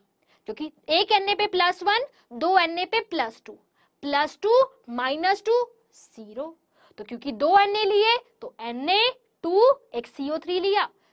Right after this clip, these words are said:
सीओ थ्री, हो गया फॉर्मूला सोडियम कार्बोनेट। I hope अब तो बहुत सारे बच्चों को समझ में आ गया होगा। जल्दी से बताओ बच्चे, अब क्लियर हुआ ना? अगर नहीं हुआ ना अभी भी, जल्दी से बताओ बच्चे। चलो,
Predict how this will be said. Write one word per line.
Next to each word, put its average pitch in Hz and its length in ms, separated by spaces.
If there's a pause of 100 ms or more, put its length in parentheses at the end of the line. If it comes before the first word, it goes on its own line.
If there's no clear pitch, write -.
सीओ 226 380
थ्री, 330 260 (320)
हो 233 160
गया 302 280
फॉर्मूला 349 540 (280)
सोडियम 277 500 (220)
कार्बोनेट। 208 680 (260)
I 233 140
hope 339 220
अब 370 180
तो 415 60
बहुत 381 240
सारे 392 160
बच्चों 381 240
को 392 80
समझ 370 260
में 359 120
आ 349 140
गया 349 160
होगा। 285 320 (500)
जल्दी 359 360
से 392 140
बताओ 349 300
बच्चे, 311 360
अब 247 280
क्लियर 381 320
हुआ 381 240
ना? 403 180 (340)
अगर 254 220
नहीं 311 320
हुआ 403 200
ना 415 200
अभी 403 180
भी, 403 260 (260)
जल्दी 311 400
से 370 140
बताओ 330 320
बच्चे। 330 440
चलो, - 720